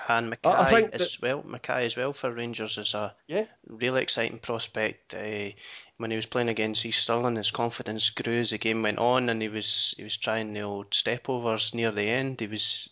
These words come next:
Speaker 1: uh, really enjoying himself.
Speaker 2: That's another thing. The, the, the youngsters tend to have more than anything else. They're never too scared to try things.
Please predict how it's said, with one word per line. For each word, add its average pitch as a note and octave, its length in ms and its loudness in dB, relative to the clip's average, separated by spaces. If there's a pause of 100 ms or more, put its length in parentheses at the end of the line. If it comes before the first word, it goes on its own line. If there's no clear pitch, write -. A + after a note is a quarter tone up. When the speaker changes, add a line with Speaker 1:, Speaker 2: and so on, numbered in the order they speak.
Speaker 1:
uh, G#2 220 -6
really B2 260 0
enjoying G#2+ 340 2
himself. G2+ 540 -2 (340)
Speaker 2:
That's - 200 -12
another A#2 500 -2
thing. C#3+ 320 0
The, C3+ 60 4
the, A#2+ 380 -2
the A2 100 -4
youngsters C3+ 440 0
tend B2+ 180 2
to B2 80 -2
have B2 200 2
more B2+ 120 2
than C3 120 2
anything A#2+ 160 -2
else. A#2 160 0
They're A#2+ 80 -2
never C#3 180 0
too A2 180 -4
scared A2+ 380 0
to - 60 -2
try A#2 300 0
things. C3+ 380 -2